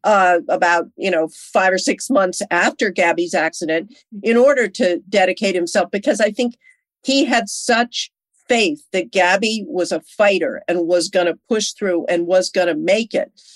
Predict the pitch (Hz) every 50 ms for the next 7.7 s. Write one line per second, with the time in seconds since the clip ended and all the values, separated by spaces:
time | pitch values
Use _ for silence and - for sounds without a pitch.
0 | _ _ _ - 226 220 214 240 254 262 403 - - 262 202 196 226 240 254 240
1 | 208 - 202 190 - - 247 254 254 240 202 196 233 240 233 254 254 262 269 254
2 | - - 185 202 233 202 214 226 247 226 226 233 220 - 240 214 214 208 - 233
3 | 208 - 214 202 - 233 226 226 214 208 202 - - 269 214 202 190 180 180 170
4 | 190 190 185 151 127 - _ _ _ _ _ _ _ _ _ - 214 214 202 196
5 | 202 196 202 190 185 180 - - - _ _ _ _ _ _ - 208 202 190 175
6 | 165 160 196 180 190 214 208 202 196 185 170 160 170 175 180 175 - 208 202 196
7 | - 190 185 185 190 196 190 190 190 185 175 175 175